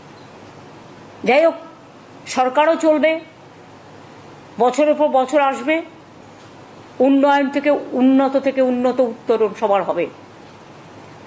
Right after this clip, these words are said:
আমাদের মোট এখন লক্ষ্মীর ভাণ্ডার পাবেন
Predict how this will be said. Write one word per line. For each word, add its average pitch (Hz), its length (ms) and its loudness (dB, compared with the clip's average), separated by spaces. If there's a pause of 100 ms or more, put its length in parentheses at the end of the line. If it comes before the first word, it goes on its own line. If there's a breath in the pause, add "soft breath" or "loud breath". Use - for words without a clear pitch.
(1800)
আমাদের 320 440 0
মোট 339 360 2
এখন 285 280 0 (120)
লক্ষ্মীর 254 440 -2
ভাণ্ডার 269 340 0
পাবেন 269 380 0